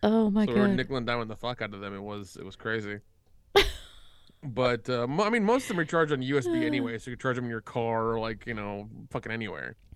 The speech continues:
Speaker 1: Yeah, yeah.
Speaker 2: Yeah, I don't know.
Speaker 1: Oh, now you can, yeah.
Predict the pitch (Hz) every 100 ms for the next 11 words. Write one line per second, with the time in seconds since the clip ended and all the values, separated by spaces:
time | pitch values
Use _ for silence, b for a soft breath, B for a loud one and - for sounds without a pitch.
0 | - - _ _ - 196 151 139 151 147
1 | 131 - - - - 90 - - - -
2 | - 65 - - - - - - - -
3 | - - 202 190 180 160 160 285 240 123
4 | 143 92 127 139 151 147